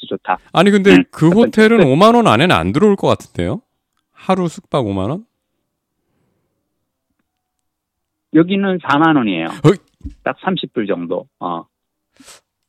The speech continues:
Speaker 2: 아니, 그, 그 요리가
Speaker 1: 네.
Speaker 2: 그, 막, 그 가능한가? 어떻게 가능하죠, 그게?
Speaker 1: 아, 나도 근데 이게 저기 뭐야, 그건데 뭐냐면 가능해요.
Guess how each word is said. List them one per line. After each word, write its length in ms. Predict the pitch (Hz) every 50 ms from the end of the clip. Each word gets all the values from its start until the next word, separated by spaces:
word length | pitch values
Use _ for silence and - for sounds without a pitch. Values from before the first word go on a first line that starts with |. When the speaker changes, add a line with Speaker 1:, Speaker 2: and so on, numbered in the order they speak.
| _ _ _ _
Speaker 2:
아니, 160 | - 208 226 202 - _ _ _
그, 680 | - - 196 214 214 214 214 208 196 180 165 170 151 143 -
그 220 | - - 226 190
요리가 500 | 147 147 185 202 214 208 226 208 202 185 156
Speaker 1:
네. 180 | - 170 170
Speaker 2:
그, 240 | 175 175 175 165 156 160
막, 140 | 170 156 -
그 120 | - 208
가능한가? 840 | - - - 156 196 254 226 190 247 302 285 220 165 143 175 262
어떻게 340 | 262 165 180 214 - - 285
가능하죠, 460 | 285 269 220 196 165 139 131 175 190
그게? 320 | 190 - - 156 226 339 339 - _ _ _ _ _ _ _ _ _ _ _ _ _ _ _ _ _ -
Speaker 1:
아, 420 | - 123 151 180 220 190 107 - _ _ _ _ _ _ -
나도 340 | - 135 135 160 165 202 175
근데 420 | 165 165 160 185 156 117 101 - -
이게 500 | 165 151 151 170 196 180 165 131 98 87 -
저기 200 | - 135 127 127
뭐야, 440 | 113 104 104 101 104 104 95 90 95 - _
그건데 400 | - - 135 127 135 127 147 131
뭐냐면 600 | 101 107 101 107 107 113 117 143 156 127 95 92 -
가능해요. 600 | - - 123 127 139 135 143 160 117 92 85